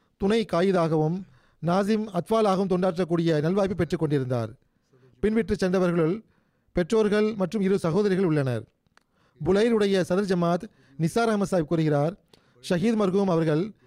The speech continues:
மேலான நட்பண்புகளுக்கு சொந்தக்காரராக இருந்தார். மிகவும் இனியவராவார்,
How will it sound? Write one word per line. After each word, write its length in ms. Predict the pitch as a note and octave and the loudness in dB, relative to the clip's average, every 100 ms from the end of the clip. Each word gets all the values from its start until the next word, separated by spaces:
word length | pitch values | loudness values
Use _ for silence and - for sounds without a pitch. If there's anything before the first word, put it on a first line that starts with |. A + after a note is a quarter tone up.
| _ - | _ -6
மேலான 460 | D#3 G3+ G#3+ A3 F#3 | 0 2 2 2 0
நட்பண்புகளுக்கு 540 | G3+ G3 G3 G3 A3+ | -2 0 0 0 0
சொந்தக்காரராக 600 | F3+ F#3+ G#3 F#3+ E3+ E3+ | -2 0 0 0 0 0
இருந்தார். 460 | D#3 C#3 B2+ G#2+ - _ _ _ _ | 0 0 -2 -6 -12 _ _ _ _
மிகவும் 500 | D#3+ F#3 A3+ G#3+ C#3+ - | -2 0 2 0 -2 -2
இனியவராவார், 800 | G3 G#3+ E3+ D3+ C#3+ C#3+ F#3 | 0 2 2 2 2 0 -2